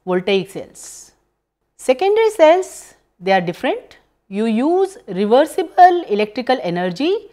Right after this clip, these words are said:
stored in the battery. You can use them again. And the examples of secondary cells are car and inverter batteries. We all know you can charge them again. So, what have we learnt in this section?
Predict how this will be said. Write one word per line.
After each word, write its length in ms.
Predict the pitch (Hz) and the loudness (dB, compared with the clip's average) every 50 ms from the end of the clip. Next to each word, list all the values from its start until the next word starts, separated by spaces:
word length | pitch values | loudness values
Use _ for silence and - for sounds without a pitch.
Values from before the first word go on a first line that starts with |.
| _ _ _ _ _ _ - | _ _ _ _ _ _ -16
stored 580 | - - - - - 269 285 320 349 339 254 | -16 -16 -14 -8 -4 0 2 2 2 0 0
in 140 | 233 202 196 | -4 -4 -4
the 80 | 202 190 | -4 -2
battery. 500 | 170 160 - - - 202 262 370 392 - - _ _ _ _ _ _ _ _ _ _ _ _ _ _ _ _ - | -2 -2 -4 -4 -8 -8 -8 -8 -8 -10 -14 _ _ _ _ _ _ _ _ _ _ _ _ _ _ _ _ -10
You 100 | 185 185 | -10 -6
can 180 | 185 226 196 185 | -4 -4 -4 -2
use 220 | 175 185 180 170 | -2 -2 -4 -2
them 160 | 175 202 202 196 | -2 -2 -2 -2
again. 380 | 185 180 226 302 466 523 508 - _ _ _ _ _ _ _ _ _ _ _ _ _ - | -2 -2 -2 -4 -4 -6 -8 -14 _ _ _ _ _ _ _ _ _ _ _ _ _ -2
And 220 | 208 220 254 247 | 0 0 0 0
the 80 | 285 262 | 0 0
examples 680 | 220 190 175 185 220 220 240 269 - 339 359 370 311 - | 0 -2 0 2 2 2 2 2 0 0 0 0 0 0
of 140 | 311 302 302 | 0 -2 0
secondary 400 | - 240 - 226 214 202 214 220 | -4 -4 -4 -2 -2 -2 -4 -4
cells 320 | 208 - 185 180 175 170 | -2 -2 -2 -2 -2 -2
are 400 | 220 277 302 285 254 247 254 - _ _ _ _ _ _ _ _ _ _ _ _ _ - | 0 2 2 2 2 0 -4 -14 _ _ _ _ _ _ _ _ _ _ _ _ _ 4
car 480 | 220 226 233 262 285 311 330 339 330 - - - | 6 8 8 8 8 6 4 2 -2 -10 -6 -4
and 180 | 220 226 247 | -2 -2 -2
inverter 560 | 240 247 208 208 196 196 196 196 233 226 226 185 | -2 -2 -2 0 2 0 0 2 2 0 0 2
batteries. 460 | 190 170 151 - - 156 143 143 151 | 2 0 0 0 -6 -10 -10 -10 -10
We 120 | 160 202 233 | -6 0 2
all 160 | 254 269 294 | 2 4 4
know 180 | 277 277 285 285 | 2 2 0 0
you 120 | 254 240 | 0 -2
can 340 | 233 254 254 285 320 311 - | -2 -2 -2 -2 -2 -4 -4
charge 300 | - 226 196 190 175 165 | 2 4 4 4 4 0
them 160 | 185 190 196 | -4 -4 -4
again. 460 | 196 185 220 233 196 151 147 147 143 _ _ _ _ _ _ _ _ _ _ _ _ _ _ - - | -4 -6 -6 -6 -6 -8 -10 -14 -18 _ _ _ _ _ _ _ _ _ _ _ _ _ _ -20 -20
So, 480 | - - - 285 320 359 403 440 440 427 - | -14 -6 0 2 2 2 2 0 -4 -6 -2
what 220 | 214 208 202 208 | 0 0 0 2
have 120 | 240 240 233 | 0 -2 -2
we 80 | 240 | -2
learnt 380 | 220 208 208 233 302 339 311 - | 0 2 4 4 4 4 0 -4
in 200 | - 254 240 226 | -4 -4 -2 -2
this 140 | 269 285 - | -2 -2 0
section? 420 | - 247 247 - - - 359 | 0 -2 -2 -2 -4 -4 -4